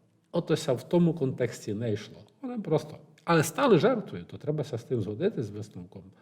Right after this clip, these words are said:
професора, що до постятку вони стали жертвами, і про них провели і один процес, і другий процес, і Львові процес. І фактично сукупно сто сорок чотири чи сто сорок шість, е, вшит-, ну, стали різні, е, р-, е,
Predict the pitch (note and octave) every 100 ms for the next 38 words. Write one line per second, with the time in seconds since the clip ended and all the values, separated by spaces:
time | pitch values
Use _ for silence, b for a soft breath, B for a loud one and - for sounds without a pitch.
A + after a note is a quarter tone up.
0 | _ - - G#2+ E3 G3 G3 B - -
1 | F2 - F3 F3+ E3 D#3+ - D3 A#2+ G#2
2 | - F2+ E2+ B2 D3+ - B2+ B2 - -
3 | G#2 G2 - F2 F2 F2+ G#2 D3 D3 C#3
4 | - A#2 C3+ A#2+ - A#2 C#3+ C3 B2 -
5 | A#2+ - - G2+ C#3+ C3 - A2+ A#2+ A#2
6 | B B B B - A3+ G3 G3+ G3 -
7 | F3+ E3 - - A#3+ A#3 G3 E3 D#3 D#3+
8 | G3 G3 D#3+ C#3+ - C3 E3 D#3+ - A#2
9 | C3 A#2+ A2+ A2 - B2 A2 - B B
10 | B - F#2 - D#3+ D#3+ D#3+ - G3 F#3
11 | E3+ G3 C#3 F#2 E2 - - G2 F2 F2
12 | G2